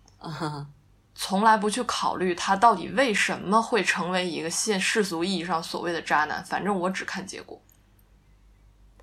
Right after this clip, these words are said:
Speaker 2: 他只去带入自己是那个被抛弃的、被背叛的、被怎么样的，他只考虑这一点，而不去考虑说鲁迅的人生怎么样，甚至于被包办的那个人，他的人生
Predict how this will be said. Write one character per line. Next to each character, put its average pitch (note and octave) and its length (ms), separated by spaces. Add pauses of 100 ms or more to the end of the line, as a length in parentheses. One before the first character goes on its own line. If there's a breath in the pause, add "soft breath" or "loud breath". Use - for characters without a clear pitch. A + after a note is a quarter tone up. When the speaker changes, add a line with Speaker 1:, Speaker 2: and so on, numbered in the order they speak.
(180)
Speaker 2:
他 C4 160
只 E3+ 220
去 - 240
带 A3 260
入 F#3+ 260
自 - 280
己 - 320 (720)
是 - 300
那 F#3+ 200
个 F3 80
被 G3+ 200
抛 G#3 320
弃 G3 280
的、 - 140
被 F#3+ 200
背 G3 300
叛 F#3+ 340
的、 D3+ 120
被 F#3+ 200
怎 D#3 140
么 A#2+ 80
样 F3+ 260
的， E3 80
他 G3+ 140
只 G3 160
考 G3 220
虑 F#3 100
这 G3 120
一 F3 80
点， - 140
而 G3 220
不 A#3+ 100
去 C#4 140
考 - 240
虑 G#3 160
说 F#3+ 220
鲁 F3 120
迅 B3 200
的 G3 80
人 D#3 180
生 F#3 180
怎 F#3+ 140
么 - 60
样， E3 220
甚 A3 240
至 F#3+ 140
于 - 240 (260 loud breath)
被 A#3+ 220
包 G3 220
办 G3 180
的 E3 80
那 E3+ 140
个 D#3 80
人， F2+ 200
他 G3 260
的 E3 100
人 - 180
生 E3 300